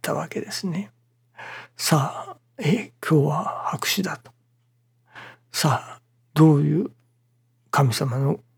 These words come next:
ご都合であろうか、どういうお話をさせていただけばよいのだろうか、何を神様は教えてくださっているのだろうか、と一瞬、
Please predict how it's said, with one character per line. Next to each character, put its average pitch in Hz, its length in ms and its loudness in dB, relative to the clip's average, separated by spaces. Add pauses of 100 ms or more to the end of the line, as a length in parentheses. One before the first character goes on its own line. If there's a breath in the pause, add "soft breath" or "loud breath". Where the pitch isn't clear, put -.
(260)
ご - 140 0
都 - 160 2
合 190 160 2
で 151 160 -2
あ 151 80 0
ろ - 200 -4
う - 0 -
か、 - 380 -8
ど 147 200 8
う 139 40 6
い 143 200 2
う - 120 -4
お - 80 2
話 147 400 2
を 170 140 0
さ 147 140 -2
せ - 100 -8
て - 120 0
い - 60 2
た - 140 0
だ 156 100 2
け - 160 -4
ば - 220 -4
よ 165 180 4
い - 60 2
の - 120 -2
だ - 140 -6
ろ - 140 -4
う - 80 -14
か、 - 160 -14 (500 loud breath)
何 208 280 8
を 156 140 4
神 147 240 -2
様 135 260 -2
は 131 280 -4
教 156 240 -2
え 151 40 -2
て 170 140 -2
く - 100 -4
だ 165 80 4
さ 147 120 -2
っ - 40 -6
て - 160 -8
い - 80 -2
る 190 40 0
の 196 120 2
だ - 160 -4
ろ 180 100 -2
う 185 40 -10
か、 - 220 -8 (600)
と 247 160 2
一 214 100 2
瞬、 170 380 4